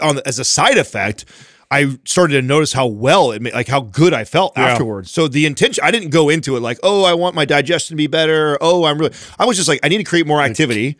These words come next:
Speaker 3: calories and, and burning
Speaker 1: Yeah,
Speaker 3: calories
Speaker 1: that was,
Speaker 3: and
Speaker 1: like, the
Speaker 3: add
Speaker 1: strategy.
Speaker 3: movement, yeah.
Speaker 1: But it, it turned into this really cool hack of,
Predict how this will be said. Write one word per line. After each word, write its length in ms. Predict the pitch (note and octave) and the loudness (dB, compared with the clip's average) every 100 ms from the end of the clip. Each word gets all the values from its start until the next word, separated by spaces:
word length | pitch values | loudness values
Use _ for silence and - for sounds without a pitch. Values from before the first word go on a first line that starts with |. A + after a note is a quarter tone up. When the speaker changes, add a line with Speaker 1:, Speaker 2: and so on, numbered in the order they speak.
| _ | _
Speaker 3:
calories 640 | - C#3 C3+ A#2 G#2+ - | -2 0 0 0 -2 -4
and, 200 | G#2 G#2+ | -6 -8
and 220 | G#2 G2+ F#2+ | -6 -6 -6
burning 240 | A#2 G#2+ - | -6 -6 -4
Speaker 1:
Yeah, 80 | |
Speaker 3:
calories 260 | E3+ C#4 C#3 | 2 2 4
Speaker 1:
that 120 | E3 | 4
was, 100 | F#3+ | 4
Speaker 3:
and 60 | D3+ | 2
Speaker 1:
like, 100 | E3 | 2
the 60 | D#3 | 0
Speaker 3:
add 120 | C#3 | 0
Speaker 1:
strategy. 560 | D#3+ G#3+ D#3 B2 B2 G#2+ | 2 2 2 0 0 0
Speaker 3:
movement, 20 | A#2 | 0
yeah. 60 | G2+ | 0
Speaker 1:
But 260 | C#3 G3 F3+ | 0 2 0
it, 100 | - | 0
it 180 | D#3+ - | -2 0
turned 220 | F#3 A3+ | 0 2
into 180 | E3+ D3+ | 2 2
this 300 | C#3 C3 - _ | 2 2 -2 _
really 380 | C3+ C3+ B3 F3 | -2 2 4 2
cool 280 | - D#3+ B2+ | 2 0 2
hack 440 | D#3 B2+ A#2+ - _ | 2 2 -2 -6 _
of, 260 | C3 A#2+ G#2+ | 0 0 -2